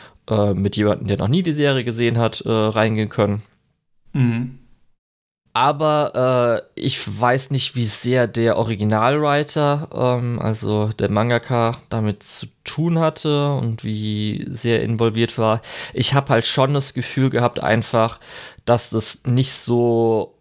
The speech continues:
Speaker 1: organisch vieles funktioniert wie in der Originalserie. Das heißt, es war schon öfters mal, wo ich gemerkt hab, okay, es wirkt jetzt ein Ticken zu sehr arrangiert,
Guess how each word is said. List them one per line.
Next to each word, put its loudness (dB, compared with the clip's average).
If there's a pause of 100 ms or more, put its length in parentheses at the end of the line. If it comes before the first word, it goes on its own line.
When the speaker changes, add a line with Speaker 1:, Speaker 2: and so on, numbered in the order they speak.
(120)
Speaker 1:
organisch 2
vieles 0
funktioniert 0
wie -4
in 0
der 0
Originalserie. 0 (340)
Das -8
heißt, 2
es -10
war 2
schon 0 (220)
öfters 0
mal, 2
wo 2
ich -2 (380)
gemerkt 2
hab, 0
okay, 0
es -2
wirkt -2
jetzt -6
ein -2
Ticken 0
zu -2
sehr 2
arrangiert, 0